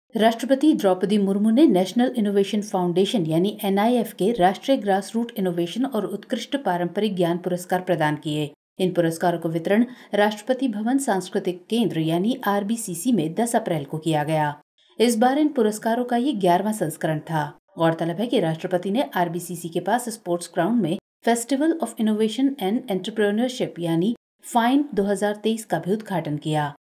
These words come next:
फ़ाइन एक अनूठा प्रयास है जो विज्ञान, प्रौद्योगिकी और नवाचार को बढ़ावा देता है और नागरिकों को उद्यमिता के लिए प्रोत्साहित करता है। आपको बता दें कि राष्ट्रीय ग्रासरूट इनोवेशन पुरस्कार द्विवार्षिक पुरस्कार हैं। इनका पहला संस्करण दो हज़ार एक में आयोजित किया गया था। ये एनआईएफ़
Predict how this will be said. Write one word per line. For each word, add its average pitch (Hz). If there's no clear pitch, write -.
फ़ाइन 247
एक 269
अनूठा 196
प्रयास 226
है 302
जो 294
विज्ञान, 185
प्रौद्योगिकी 190
और 262
नवाचार 170
को 165
बढ़ावा 160
देता 202
है 220
और 214
नागरिकों 214
को 277
उद्यमिता 196
के 240
लिए 254
प्रोत्साहित 165
करता 151
है। 147
आपको 233
बता 262
दें 294
कि 294
राष्ट्रीय 220
ग्रासरूट 208
इनोवेशन 190
पुरस्कार 196
द्विवार्षिक 208
पुरस्कार 156
हैं। 156
इनका 170
पहला 175
संस्करण 208
दो 190
हज़ार 190
एक 185
में 196
आयोजित 160
किया 156
गया 151
था। 156
ये 247
एनआईएफ़ 240